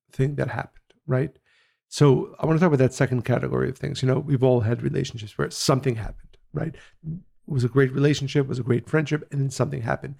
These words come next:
And then people are just not willing to, to forgive, aren't willing to get past it.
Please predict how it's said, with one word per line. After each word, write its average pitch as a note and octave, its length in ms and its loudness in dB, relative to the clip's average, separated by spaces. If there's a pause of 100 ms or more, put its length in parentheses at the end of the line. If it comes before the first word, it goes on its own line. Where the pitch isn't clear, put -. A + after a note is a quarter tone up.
(360)
And C#3 180 6
then C3+ 140 8
people C#3 380 4
are C#3+ 180 2
just A#2+ 180 0
not C#3 300 2
willing B2 600 4
to, A#2 580 2
to C3+ 120 0
forgive, E3+ 480 0 (540)
aren't C#3 260 0
willing B2 220 4
to A#2+ 80 -8
get - 220 -2
past F3 340 -2
it. - 80 -18